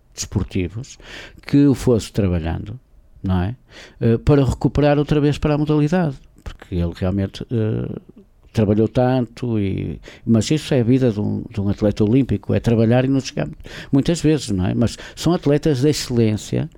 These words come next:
eh, eh, e de grande talento que conseguem lá chegar. Portanto, aquilo que era necessário era que o país tivesse técnicos suficientes para, ok, este técnico, este atleta está nestas condições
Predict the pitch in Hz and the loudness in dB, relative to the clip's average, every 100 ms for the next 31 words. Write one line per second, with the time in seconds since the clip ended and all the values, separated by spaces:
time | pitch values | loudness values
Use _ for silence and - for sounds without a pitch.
0 | - - - - - - - 170 135 120 | -18 -20 -18 -6 -6 -6 -4 2 4 4
1 | - 123 110 101 117 131 147 139 123 139 | 4 4 4 4 2 2 2 2 2 2
2 | 143 156 143 151 143 143 131 123 139 131 | 0 -2 -2 0 0 0 0 0 -2 -2
3 | 120 - 139 - - - 139 165 160 135 | -2 -2 -2 -6 -6 -4 0 0 2 2
4 | 117 - 131 135 131 107 - 101 87 147 | 0 0 2 4 4 2 0 -2 0 0
5 | - 147 123 - 131 101 87 78 - - | 2 2 2 0 0 2 0 -2 -10 -20
6 | _ - 123 104 104 101 - 120 - - | _ -2 0 0 -4 -6 -6 -6 -4 0
7 | 123 135 - - 127 131 123 - 82 - | 0 0 -2 0 0 0 -2 0 -2 -4
8 | - - 127 127 131 - 135 135 131 - | -20 -2 0 2 0 0 0 0 -2 0
9 | 123 226 - - 139 131 - 117 - 135 | 2 2 0 0 0 0 0 -4 0 2
10 | 110 92 104 107 95 95 - 95 92 | 2 0 -4 -4 -6 -6 -6 -6 -6